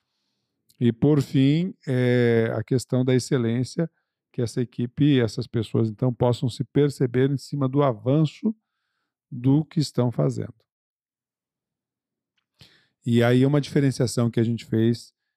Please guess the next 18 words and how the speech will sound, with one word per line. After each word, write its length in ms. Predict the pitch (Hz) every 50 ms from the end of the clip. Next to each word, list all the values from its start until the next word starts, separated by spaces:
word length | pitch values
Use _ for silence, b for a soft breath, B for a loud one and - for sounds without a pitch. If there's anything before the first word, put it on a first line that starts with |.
| _ _
justamente 480 | - 123 117 _ 123 113 117 120 123 -
sobre 300 | - - 120 117 123 127
motivação 760 | 117 120 120 117 _ - 123 110 113 107 95 - - 113 110
e 40 | 107
satisfação. 800 | - - 110 107 - - 135 131 120 - - 151 160 180 196 - _ _ _ _ _
Satisfação 600 | _ - - 127 120 - - 123 113 - 139 135 131
tem 140 | 127 139
a 40 | 123
ver 160 | 110 123 127
com 140 | - _ 139
o 20 | 127
ambiente 480 | 123 117 120 117 120 120 120 - 123
geral 400 | 110 107 117 110 107 110 110 110
da 120 | 107 104 107
empresa, 580 | 101 98 - 123 135 156 170 170 165 156 151
políticas, 1000 | - _ - 113 104 117 135 139 135 _ - _ _ - 135 131 123 113 - - - -
regras, 800 | - 113 117 127 123 120 123 120 120 117 117 113 - - - _ _ _ _ _ _ _ _ _ _ _ _ _
benefícios. 1080 | 120 117 113 113 104 - - 135 139 135 - - - 143 143 135 - - - - _